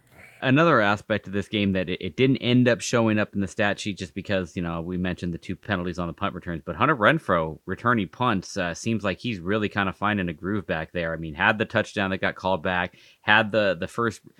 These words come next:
return. I think it was twenty-seven yards or something like that that was called back. But, you know, we know what he's done as a slot receiver, but nice to see the Raiders. I mean, they, they haven't typically gotten a whole lot out of their kick return game, their punt return game,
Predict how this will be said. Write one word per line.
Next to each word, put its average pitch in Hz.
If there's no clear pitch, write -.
return. 101
I 90
think 90
it 95
was 90
twenty-seven 90
yards 87
or 90
something -
like 85
that 87
that 87
was 82
called 87
back. 87
But, 90
you 90
know, 82
we 87
know 113
what 131
he's 110
done 110
as 92
a 98
slot 104
receiver, 87
but 87
nice 107
to 208
see 196
the 160
Raiders. 139
I 131
mean, 120
they, 117
they 107
haven't 135
typically 131
gotten 117
a 113
whole 113
lot 117
out 113
of 110
their 101
kick -
return 123
game, 117
their 101
punt -
return 117
game, 110